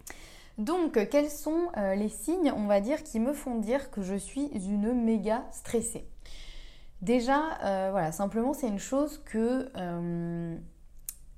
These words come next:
je ne sais pas pourquoi, ça a été une vraie prise de conscience dernièrement de me dire, « Bah ouais, en fait, il faut que j'arrête d'essayer de me voiler la face. »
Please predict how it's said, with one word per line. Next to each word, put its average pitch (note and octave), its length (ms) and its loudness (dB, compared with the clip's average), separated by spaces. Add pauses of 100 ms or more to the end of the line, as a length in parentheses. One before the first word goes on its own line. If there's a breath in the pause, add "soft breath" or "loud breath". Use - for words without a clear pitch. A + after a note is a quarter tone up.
(320)
je G3+ 120 -2
ne A3 60 2
sais C#4+ 100 0
pas F4+ 100 0
pourquoi, C4+ 300 2
ça A3 120 -2
a - 20 0
été G3 160 -2
une G3 80 0
vraie C#4 200 0
prise C4+ 220 -4
de G#3+ 80 -2
conscience G#3 400 -4
dernièrement F#3 540 0
de - 20 2
me F#3 140 0
dire, « G#3+ 240 -2
Bah E3+ 300 0
ouais, F#3 220 2
en E3 120 0
fait, F#3+ 180 -6
il - 40 -12
faut E3+ 120 -8
que D3+ 60 -8
j'arrête F3+ 280 0
d'essayer F3 320 -4
de F#3+ 60 -2
me D#3+ 140 -2
voiler F3 320 0
la F3 120 2
face. » F3+ 400 -4